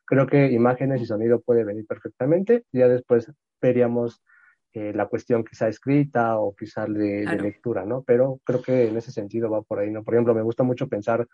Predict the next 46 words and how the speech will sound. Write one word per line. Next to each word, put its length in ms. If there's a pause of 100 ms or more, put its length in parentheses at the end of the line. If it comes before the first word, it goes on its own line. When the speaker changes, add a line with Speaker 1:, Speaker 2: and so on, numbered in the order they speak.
(320)
Speaker 1:
no 100
sé, 400
este, 540
yo 100
estando 320
en 80
México, 440
ver 160
una 160
imagen 360
de, 460
no 100
sé, 140
por 160
allá 160
de 140
Chile, 360 (300)
digo, 200
"Guau, 300
qué 100
increíble", 520
¿no? 240
Me 100
gustaría 440
conocer 340
eso, 200
¿no? 180 (280)
Y 100
ya 120
tenemos 380
un 100
contexto 600 (280)
un 140
poquito 320
más 240
amplio, 360
¿no? 160 (420)
Abrimos 360
nuestro 640
panorama 500
intercultural, 800
¿no? 160
A 120
todo 220
lo 120
que 180